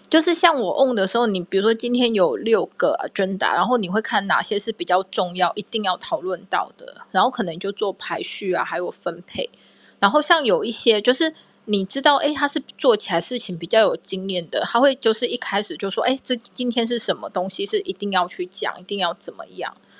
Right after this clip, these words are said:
就是那个处理的方式，还有就是开会的速度，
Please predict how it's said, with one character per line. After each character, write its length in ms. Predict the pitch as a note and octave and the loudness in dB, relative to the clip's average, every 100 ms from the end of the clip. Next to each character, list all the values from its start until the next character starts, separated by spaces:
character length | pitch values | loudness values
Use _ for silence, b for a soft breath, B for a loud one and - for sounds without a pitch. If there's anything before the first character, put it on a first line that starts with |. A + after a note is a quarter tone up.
| b | b
就 120 | - D#4 | -4 0
是 140 | F4+ | 2
那 120 | D#4+ | 2
个 220 | D#4 A#3 A3 | 4 2 2
处 320 | - B3 B3+ | -2 0 0
理 160 | A#3 | 0
的 160 | G3 F#3 | 0 -2
方 260 | - G#3 A3 | 2 0 0
式， 220 | - G#3 | -2 2
还 160 | G3 | 4
有 180 | G3 F#3+ | 4 2
就 140 | F3+ G3+ | 0 -2
是 80 | |
开 240 | G#3+ G3+ F#3+ | 0 0 2
会 160 | A3 | 2
的 100 | F3+ | -2
速 240 | F3 - G3 | -6 -6 -8
度， 320 | - G3 | -4 -6